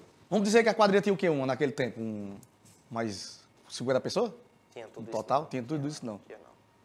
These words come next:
Speaker 2: Tinha não. A, a Caipira do Sertão sempre foi maior do que a Esplendor. Sempre foi assim, em, em pessoas.
Speaker 1: Rapaz, agora você me lembrou do Caipira, é mesmo. Tempo
Speaker 2: Sim.
Speaker 1: que eu dancei nos Caipiras, é verdade.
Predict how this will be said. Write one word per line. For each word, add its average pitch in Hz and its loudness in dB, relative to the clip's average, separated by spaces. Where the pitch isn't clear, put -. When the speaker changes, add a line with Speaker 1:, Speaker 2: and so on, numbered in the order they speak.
Speaker 2:
Tinha 117 -20
não. 110 -20
A, 165 -6
a - -6
Caipira 226 -10
do 240 -14
Sertão 208 -12
sempre - -16
foi - -12
maior 262 -12
do - -18
que - -14
a 147 -8
Esplendor. 113 -16
Sempre - -20
foi 139 -12
assim, 123 -14
em, 123 -16
em 123 -18
pessoas. 107 -16
Speaker 1:
Rapaz, 156 4
agora 151 4
você 147 -2
me 147 -2
lembrou 135 -4
do 135 -10
Caipira, 123 -2
é 120 -2
mesmo. 127 -4
Tempo 120 -6
Speaker 2:
Sim. - -12
Speaker 1:
que - -4
eu 135 -2
dancei 135 -2
nos 139 -6
Caipiras, 127 0
é 120 0
verdade. 117 2